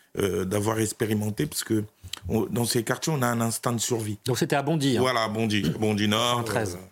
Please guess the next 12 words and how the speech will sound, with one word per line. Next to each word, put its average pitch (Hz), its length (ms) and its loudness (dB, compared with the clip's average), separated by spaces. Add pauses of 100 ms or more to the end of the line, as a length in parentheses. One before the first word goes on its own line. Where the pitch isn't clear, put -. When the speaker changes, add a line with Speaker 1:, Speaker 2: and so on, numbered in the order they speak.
Speaker 1:
voilà. 107 240 -2 (420)
Euh, 90 320 0
et - 560 -4
j'ai 107 160 -2
fait 107 180 0
toute - 240 -10
ma 117 140 0
vie 107 140 0
là-bas. 101 300 -2 (220)
Et, 104 280 0
euh, 101 540 2
voilà. 110 280 -2